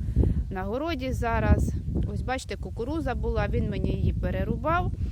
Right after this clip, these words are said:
на ту ще порізку. І я потроху вже заповнила через один свої короба. Е, заповнювати їх можна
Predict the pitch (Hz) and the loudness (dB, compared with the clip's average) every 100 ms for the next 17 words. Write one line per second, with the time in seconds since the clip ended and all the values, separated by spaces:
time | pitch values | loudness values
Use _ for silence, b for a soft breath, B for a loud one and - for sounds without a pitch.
0 | B B 285 285 285 - 294 277 269 269 | B B 4 2 2 2 0 0 0 0
1 | 269 - 269 247 247 - - - - - | -2 -4 -6 -4 -6 -8 -10 -10 -12 -10
2 | - - - - 220 226 302 220 175 262 | -10 -10 -10 -10 -8 -4 -4 -4 -6 -4
3 | 285 208 185 196 185 175 233 247 220 196 | -4 -4 -4 -4 -4 -6 -6 -6 -4 0
4 | 190 214 B B B B - 190 196 190 | 0 -2 B B B B -8 -6 -6 -6
5 | 196 196 262 262 254 - - - - - | -6 -2 -2 -2 -2 -4 -4 -6 4 4
6 | - - - 185 180 180 247 320 - B | 4 0 -2 -4 -4 -2 0 2 4 B
7 | B B B B B B B - - - | B B B B B B B -4 -4 -4
8 | - - - 208 202 269 370 359 311 262 | -4 -6 -8 -6 -4 -4 -2 -2 0 -2
9 | 254 269 240 247 240 240 247 233 214 214 | -4 -4 -6 -6 -6 -4 -4 -4 -4 -6
10 | 214 208 202 | -4 -4 -4